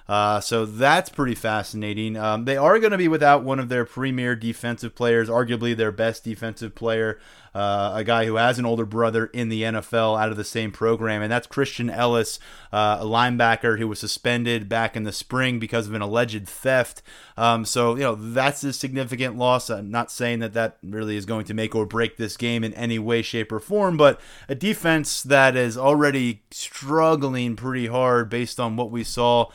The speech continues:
uh, unless they button things up in a big way during the offseason and, and, and they're ready to surprise the world, th-, there's just, it should be a team that is ripe for the picking,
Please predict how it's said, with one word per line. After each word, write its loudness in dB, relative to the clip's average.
uh, -4
unless 6
they 4
button 2
things -4
up 2
in -4
a -2
big -2
way 2
during -2
the -4
offseason -2
and, -6
and, -6
and -2
they're 4
ready 6
to -2
surprise 0
the -2
world, 2
th-, -4
there's -4
just, -10
it -6
should -4
be -2
a -4
team -6
that -2
is -6
ripe 0
for -6
the -6
picking, -6